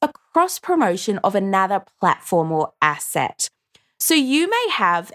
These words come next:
a podcast, you may have a YouTube channel, you might have another platform that you use really frequently, regularly, and you want to make sure that your Instagram audience are aware of. This might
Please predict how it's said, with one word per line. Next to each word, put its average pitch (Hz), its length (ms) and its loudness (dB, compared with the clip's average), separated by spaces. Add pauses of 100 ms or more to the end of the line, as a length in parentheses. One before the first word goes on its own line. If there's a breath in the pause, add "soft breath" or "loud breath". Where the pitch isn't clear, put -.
a 160 320 2
podcast, - 840 -4
you 196 120 2
may 180 120 0
have 165 260 0
a - 40 -10
YouTube 294 440 -2
channel, 262 400 0
you 190 140 -4
might 165 220 0
have 165 280 -2 (340 loud breath)
another 262 600 2
platform 277 600 0
that 196 260 -2
you 190 200 -2
use 170 540 -2
really 160 640 0
frequently, 294 1120 -2 (260 loud breath)
regularly, 269 1080 0
and 185 240 -2
you 190 100 -6
want 185 220 -2
to 220 80 -4
make 180 180 -2
sure 190 220 -2
that - 80 -6
your 175 180 -2
Instagram 240 560 -2
audience 165 480 -2
are 165 80 0
aware 156 480 0
of. - 220 -6
This 262 240 0
might 294 720 2